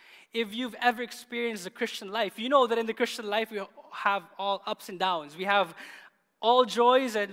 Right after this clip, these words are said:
sometimes we have suffering as well. But we know that it is God the Father who is ultimately the one who is bringing it all together.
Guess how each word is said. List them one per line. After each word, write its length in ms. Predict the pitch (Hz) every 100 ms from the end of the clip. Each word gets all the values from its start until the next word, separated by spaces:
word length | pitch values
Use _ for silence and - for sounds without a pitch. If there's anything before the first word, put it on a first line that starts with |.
| 196
sometimes 400 | - 226 240 214
we 60 |
have 180 | 233 170 208 -
suffering 540 | - 254 269 - 233
as 160 | 226 180
well. 320 | 240 214 147 - - - _ -
But 80 | 196
we 200 | 214 233
know 220 | 233 226
that 160 | 196
it 100 | 190
is 120 | 180 160
God 240 | 190 202
the 80 | 196
Father 400 | - 175 170 175
who 120 | 175
is 140 | 156 -
ultimately 460 | 185 - 180 170
the 140 | 170 165
one 280 | 156 147 143
who 140 | 160
is 120 | 151 -
bringing 340 | 151 156 151
it 80 | 143
all 140 | 135
together. 380 | 131 147 143 139